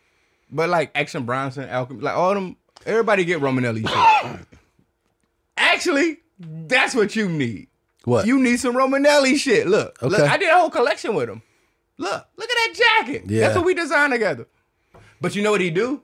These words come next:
Speaker 2: What?
Speaker 1: He take clothes from your, like, put it like this, clothes you don't wear no more.
Speaker 2: Yeah.
Speaker 1: Or some shit from your, and you just send it to him, and he'll make shit out of it.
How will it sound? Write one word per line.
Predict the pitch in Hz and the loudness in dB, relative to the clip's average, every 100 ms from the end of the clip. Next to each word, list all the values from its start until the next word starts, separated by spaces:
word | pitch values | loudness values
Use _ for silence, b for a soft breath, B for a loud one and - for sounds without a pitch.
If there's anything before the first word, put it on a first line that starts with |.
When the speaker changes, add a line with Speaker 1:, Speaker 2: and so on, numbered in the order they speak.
| - | -4
Speaker 2:
What? | 104 95 - | -2 -2 -2
Speaker 1:
He | 185 | -6
take | - 190 | -2 -4
clothes | - 175 170 190 190 | -2 0 2 2 0
from | - 151 | 0 0
your, | 147 170 - - | 2 2 -2 -4
like, | 147 147 - _ _ _ | -4 -4 -8 _ _ _
put | 214 | -2
it | 202 | 0
like | 170 147 | 0 -2
this, | 107 | -10
clothes | - - 160 143 | -8 -2 0 0
you | 160 | -2
don't | 160 | 0
wear | 147 160 | 2 2
no | 170 | 2
more. | 180 196 196 | -2 -4 -2
Speaker 2:
Yeah. | 120 101 82 - | 0 0 -4 -10
Speaker 1:
Or | 156 113 | -4 -4
some | 104 127 | -4 -8
shit | 110 165 - | -6 -8 -6
from | 156 | -2
your, | 151 - _ | 0 -2 _
and | 131 131 | -6 -4
you | |
just | 139 117 - | -6 -10 -10
send | 175 160 | -10 -8
it | - | -10
to | 127 | -14
him, | 117 | -12
and | 123 | -8
he'll | 135 131 | -6 -4
make | 123 147 - | -4 -6 -8
shit | 123 113 | -14 -14
out | 95 | -14
of | |
it. | 78 | -20